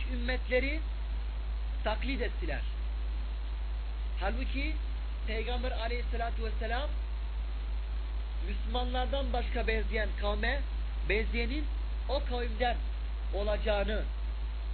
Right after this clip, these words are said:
bize söylemiştir. Ki bunlar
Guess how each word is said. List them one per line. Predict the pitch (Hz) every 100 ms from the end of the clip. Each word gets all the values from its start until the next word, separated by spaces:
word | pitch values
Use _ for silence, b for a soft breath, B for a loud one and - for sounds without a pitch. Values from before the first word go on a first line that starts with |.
| - - - - -
bize | 190 202 220 233 - - - - - -
söylemiştir. | 196 202 92 - - - - - - - - - - - - - - - - - - - - - - - - - - - -
Ki | - 262 254 -
bunlar | 233 226 247